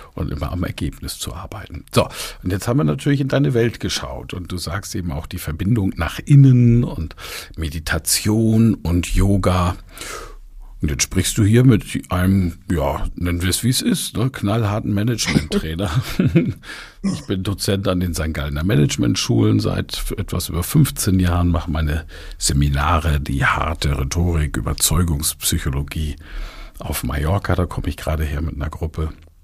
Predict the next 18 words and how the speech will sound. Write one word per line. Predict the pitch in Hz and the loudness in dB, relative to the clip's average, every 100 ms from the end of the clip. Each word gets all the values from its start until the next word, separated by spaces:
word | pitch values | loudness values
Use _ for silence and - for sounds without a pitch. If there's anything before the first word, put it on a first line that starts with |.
| _ _ - - - - | _ _ -20 -20 -18 -4
Und | - - | -2 0
das | - | 0
eine | - 85 92 110 - | 0 2 4 6 4
und | 92 | 2
das | - - | -2 -4
andere, | - 80 82 98 101 - - - | -2 -2 0 0 0 -6 -20 -10
passt | - 82 - | -4 -4 -2
das | 107 | -2
denn | 98 98 | 0 0
überhaupt | 98 90 90 - | 0 0 -2 -4
zusammen? | - 98 - 76 71 | -2 0 0 -2 -2
Wo | 90 | -2
siehst | 95 110 - - | 0 0 0 2
du | 120 | 2
denn | 87 85 | 4 2
da | - 73 | 0 -4
die | 71 73 - | -4 -6 -4
Schnittmuster? | - - 73 - - - - 113 | -6 -4 -6 -4 -4 -2 -4 -6